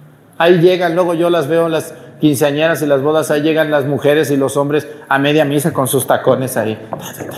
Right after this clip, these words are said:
haciendo un ruidero, vestidas con unos vestidos que parecen unas exhibicionistas y unas degeneradas algunas, con unos vestidos que le digo, "Mija, aquí no va a ser el carnaval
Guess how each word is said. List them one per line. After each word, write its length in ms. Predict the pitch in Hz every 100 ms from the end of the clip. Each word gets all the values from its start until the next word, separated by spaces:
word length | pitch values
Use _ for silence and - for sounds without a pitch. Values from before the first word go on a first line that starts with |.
| - - - 110 - -
haciendo 420 | 156 208 226 233
un 120 | 226
ruidero, 680 | 196 196 156 156 180 196 170 - - -
vestidas 640 | 165 175 - 196 208 214
con 180 | - 175
unos 260 | 190 202 175
vestidos 480 | 175 - 190 202
que 120 | 196 175
parecen 460 | 160 165 170 190
unas 340 | 180 190 185 190 - - -
exhibicionistas 1120 | 147 - 151 143 - 143 139 185 - 185 -
y 60 | 156
unas 280 | 175 170
degeneradas 760 | 143 143 143 135 131 165 170 143
algunas, 500 | 135 131 170 160 - - - -
con 180 | - 160
unos 280 | 185 208 170
vestidos 540 | 165 143 185 202 202
que 140 | 202 160
le 100 | 147
digo, 220 | 180 175
"Mija, 360 | 180 202 214 160
aquí 200 | 156 208
no 120 | 220
va 60 |
a 40 | 208
ser 160 | 214
el 120 | 208 190
carnaval 680 | 170 156 147 147 175 170